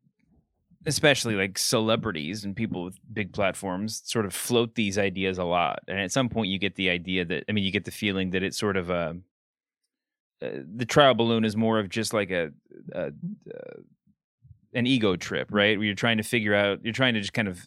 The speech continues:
not gauge the, the likelihood of you winning, but gauge the sort of, or just, just to sort of, like, ima-, just, uh, accumulate the pats on the back and the, the positive phone calls and the buy, and, you know, the, and the, the online references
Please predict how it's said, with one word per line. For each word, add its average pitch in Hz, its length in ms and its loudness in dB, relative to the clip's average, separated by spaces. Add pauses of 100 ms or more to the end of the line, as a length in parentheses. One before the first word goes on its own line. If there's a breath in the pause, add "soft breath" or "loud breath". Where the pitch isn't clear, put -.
not 117 300 0
gauge 110 340 2
the, 98 200 -6
the 104 180 -6
likelihood 107 480 0
of 95 60 -2
you 95 140 -4
winning, 98 320 2
but 101 140 -4
gauge 101 360 0
the 101 80 -6
sort 104 220 -2
of, 90 200 -8 (560)
or 113 80 -4
just, 113 240 -2
just 123 160 0
to 110 80 -2
sort 113 180 0
of, 92 80 -2
like, 98 160 2
ima-, 101 320 2
just, 107 320 -6 (120)
uh, 80 80 -6 (100)
accumulate 110 560 2
the 90 160 0
pats 110 340 0
on 101 120 -2
the 90 80 -2
back 98 420 2
and 90 120 -6
the, 87 220 -2 (440)
the - 60 -12
positive 104 460 0
phone 104 240 -2
calls 90 420 -2
and 95 140 -4
the 87 60 -6
buy, 95 300 2
and, 101 180 0
you 98 120 -2
know, 92 120 2
the, 92 160 0
and 95 160 -2
the, 90 200 -2
the 95 120 -6
online 101 420 0
references 85 720 -4